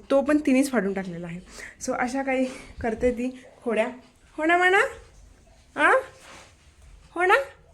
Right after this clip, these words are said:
जाऊ का मी? बाय कर. बाय म्हणू.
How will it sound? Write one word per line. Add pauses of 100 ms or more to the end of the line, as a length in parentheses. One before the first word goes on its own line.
(680)
जाऊ
का
मी? (760)
बाय
कर. (720)
बाय
म्हणू.